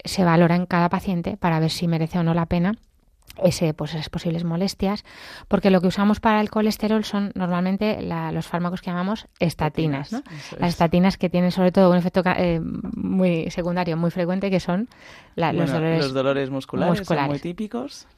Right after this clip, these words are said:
Speaker 2: Y bueno.
Speaker 1: Eso es, a nivel hepático también puede, puede dañar, sobre todo lo-, los dolores musculares, ¿no? Los, eh, que,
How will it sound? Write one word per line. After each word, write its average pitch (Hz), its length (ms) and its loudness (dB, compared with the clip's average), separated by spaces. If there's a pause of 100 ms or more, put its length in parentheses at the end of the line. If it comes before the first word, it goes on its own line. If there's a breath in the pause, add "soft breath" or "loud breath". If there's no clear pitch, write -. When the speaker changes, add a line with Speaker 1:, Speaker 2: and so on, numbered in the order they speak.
(340)
Speaker 2:
Y 127 100 -6
bueno. 160 120 0
Speaker 1:
Eso - 160 -2
es, - 140 -10
a 160 120 -2
nivel 160 240 2
hepático 175 360 0
también 247 340 2
puede, 185 380 0
puede 190 160 0
dañar, 208 320 4
sobre 185 140 0
todo 202 140 6
lo-, 190 280 6
los 175 160 0
dolores 185 240 2
musculares, 160 560 -2
¿no? 226 140 2
Los, 165 340 -2
eh, - 120 -8
que, 165 280 -6